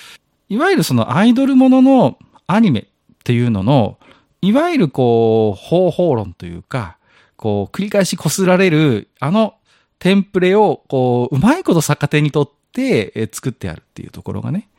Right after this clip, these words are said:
まあ、上手なのかなとは思うんですよ。はい。なので、まあ、この賛否両論というのはおそらく制作側も織り込み済みのことではあろうということなんですが、まあね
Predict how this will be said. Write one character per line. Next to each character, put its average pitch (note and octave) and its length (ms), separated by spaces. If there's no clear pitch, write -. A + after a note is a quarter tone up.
ま G#3+ 160
あ、 F#3 60
上 C#3 200
手 C3+ 100
な B2 120
の F2+ 80
か - 120
な C#3 160
と A#2+ 120
は F#2 80
思 G2 180
う F#2 40
ん - 80
で - 80
す - 160
よ。 - 140
は E2+ 180
い。 - 140
な D#3+ 100
の B2 160
で、 F#3 360
ま D3 380
あ、 F2+ 80
こ G#2+ 60
の A#2+ 80
賛 D3 220
否 A2+ 120
両 G2+ 160
論 G2+ 180
と B2+ 100
い C#3 40
う F3 40
の B2+ 80
は G2 60
お - 40
そ - 140
ら A#2+ 120
く C3 220
制 A2+ 180
作 G#2 300
側 E2+ 160
も F#3 280
織 A2 160
り - 40
込 G#2 80
み G#2+ 120
済 G#2 120
み B2+ 100
の G3 280
こ - 100
と - 100
で G2 120
は F2+ 240
あ F#2 40
ろ C3 160
う A2 40
と - 120
い G#2 120
う F#2+ 100
こ - 140
と A2+ 100
な F#2 100
ん E2 80
で - 100
す - 100
が、 G#3 240
ま A#3 340
あ F3 40
ね F#3 360